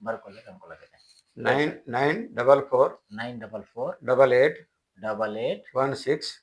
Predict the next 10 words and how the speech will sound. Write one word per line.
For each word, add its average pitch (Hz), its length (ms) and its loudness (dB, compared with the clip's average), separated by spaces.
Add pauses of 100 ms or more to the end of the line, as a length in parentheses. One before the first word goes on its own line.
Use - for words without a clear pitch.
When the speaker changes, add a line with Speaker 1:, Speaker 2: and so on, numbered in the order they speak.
Speaker 1:
ಒನ್ 113 280 -4
ಸಿಕ್ಸ್ - 460 -12
Speaker 2:
ಡಬಲ್ 135 220 4
ನೈನ್ 127 220 -2
ತ್ರೀ. 123 300 -4 (220)
Speaker 1:
ಡಬಲ್ 117 300 -2
ನೈನ್ 147 200 -10
ತ್ರೀ. 107 340 -10 (260)
Speaker 2:
ನಾಟಿ 123 220 2
ವೈದ್ಯ 139 320 6